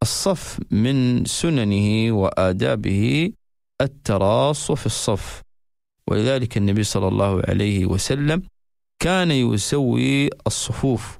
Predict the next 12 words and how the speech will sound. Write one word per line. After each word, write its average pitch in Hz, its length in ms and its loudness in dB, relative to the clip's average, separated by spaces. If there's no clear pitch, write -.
ويأمر 107 640 2
بسد 120 600 -2
الخلل 127 800 0
بين 139 320 2
الصف، - 540 -4
ولا 131 300 0
شك 113 300 -2
أن 98 460 2
مثل 101 240 -2
هذا 110 580 2
خلل 101 760 0
كبير، 131 380 -2